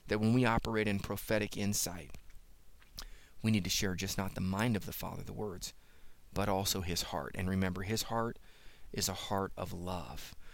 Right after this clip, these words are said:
Unless we're operating in the mature gift of prophecy, we should never point our finger into somebody's face and prophesy. We should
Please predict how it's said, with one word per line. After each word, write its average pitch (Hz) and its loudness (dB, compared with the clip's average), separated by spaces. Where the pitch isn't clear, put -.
Unless 117 4
we're 131 0
operating 110 4
in 95 2
the 95 2
mature 113 -2
gift 107 -4
of - -8
prophecy, 98 -2
we 104 -2
should 104 0
never 123 4
point 123 2
our 98 2
finger 95 -2
into 95 -2
somebody's 95 -4
face - -6
and - -4
prophesy. - -4
We 110 0
should 104 2